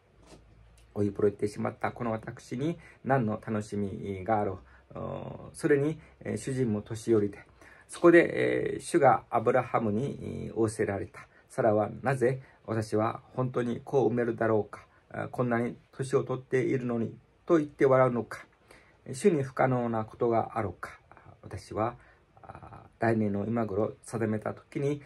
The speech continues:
あなたのところに戻ってくる。その時、えー、サラは、サラには男の子ができている。サラは、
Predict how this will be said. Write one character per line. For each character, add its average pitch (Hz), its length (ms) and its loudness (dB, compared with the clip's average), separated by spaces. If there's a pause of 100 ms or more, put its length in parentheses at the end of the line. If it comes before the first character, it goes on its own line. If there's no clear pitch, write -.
(140)
あ - 80 -6
な 113 120 2
た 107 120 0
の 101 60 -4
と - 80 -14
こ - 120 0
ろ 156 40 2
に 131 60 0
戻 110 180 2
っ - 20 -10
て - 160 -2
く - 120 -8
る。 - 60 -18 (280)
そ 131 160 -2
の 117 80 -4
時、 - 420 -4
え - 40 -12 (420)
ー、 - 20 -12
サ - 280 -2
ラ 123 120 6
は、 113 220 4 (260)
サ - 180 -6
ラ 160 100 8
に 135 120 0
は 104 160 2
男 117 260 -4
の 117 100 -6
子 113 80 -4
が 104 100 0
で 107 80 -2
き - 100 -10
て - 120 0
い 101 100 4
る。 87 80 -8 (420)
サ - 120 -2
ラ 123 120 8
は、 117 200 4